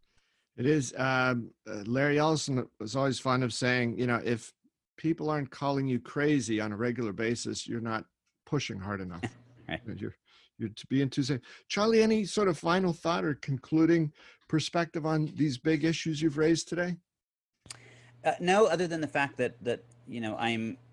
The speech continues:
Speaker 2: eternally amazed. I mean, the empathic design, for what it's worth, was new to me as well until I wrote this article. I, I am,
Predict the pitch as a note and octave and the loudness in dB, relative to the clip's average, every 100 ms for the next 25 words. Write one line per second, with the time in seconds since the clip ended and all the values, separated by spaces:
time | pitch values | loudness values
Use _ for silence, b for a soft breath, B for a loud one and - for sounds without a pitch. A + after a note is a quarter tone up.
0 | - A2 - D#3 C#3+ B2+ A2 F#2+ F2+ F#2+ | -10 -8 -4 -2 0 0 0 -2 -2 -4
1 | A2 - A#2 A2+ A2 A2 C3 C3+ A2+ G#2+ | -8 -6 -2 -2 -2 0 0 0 -6 -4
2 | G#2 G#2+ G#2 G2 F2+ G2 G2+ G2+ F2+ G2 | -4 -2 -4 -4 -6 -6 -6 -6 -4 -2
3 | G2+ G2 F#2+ F#2 E2 E2+ F#2 G2+ F2+ F#2+ | -2 -2 -2 -4 -4 -2 -2 -4 -6 -4
4 | F2+ F#2 E2+ E2 G2 F2+ G2+ B2 C3+ - | -4 -4 -8 -8 -6 -6 -4 -4 -4 -8
5 | _ _ - _ - - - B2 A#2+ A#2 | _ _ -20 _ -20 -20 -8 -4 -2 -2
6 | A2+ | -6